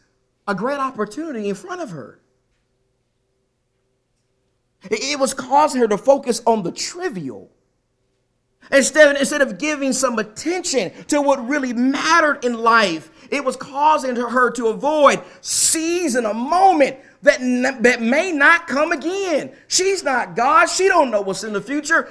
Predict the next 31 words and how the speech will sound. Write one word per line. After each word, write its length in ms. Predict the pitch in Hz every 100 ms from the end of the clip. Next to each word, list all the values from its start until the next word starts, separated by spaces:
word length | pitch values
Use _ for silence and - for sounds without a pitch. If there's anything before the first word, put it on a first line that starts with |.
| -
This 260 | - 403 -
may 180 | 302 339
be 140 | 320
her 160 | 294 320
last 520 | 311 349 392 359 -
chance 640 | - 208 147 117 - - _ _ _ _ _ _ _
to 120 | -
listen 400 | 214 220 - 185
to 80 | 151
Jesus. 500 | 135 143 156 123 - _ _ _ _ _ _ _ _ _ _ _ _ _ _ _ _ _ _ _ _ _ _ _ _ _ _ _ _ _ _ _
Her 80 | -
being 220 | 226 233
distracted 720 | 165 - - 254 294 - 165
was 120 | 151 151
causing 480 | - 330 277 165
her 240 | 135 107 - _ _ _ _ _ _ _ _ _ _ _ _ _ _ _
to 140 | - 190
avoid 420 | 170 226 254 247
seizing 500 | - 254 254 226 214
a 60 | 175
great 360 | 175 220 214
moment. 460 | 185 180 156 135 - _ _ 294
And 80 | 349
that's 200 | 403 -
a 60 |
great 220 | 196 202
lesson 280 | 175 180 175
for 200 | 156 165
us 100 | 160
to 140 | 160 156
appreciate. 640 | 131 139 123 - 110 _